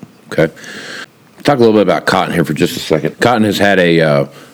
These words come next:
pretty substantial run up here over the last, well, last week really, since the, uh, uh, U S D A market, uh,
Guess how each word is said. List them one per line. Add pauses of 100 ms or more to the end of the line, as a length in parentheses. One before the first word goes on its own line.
(160)
pretty
substantial
run
up
here
over
the
last, (320)
well,
last
week
really,
since
the,
uh, (720)
uh, (1500)
U
S
D
A
market,
uh,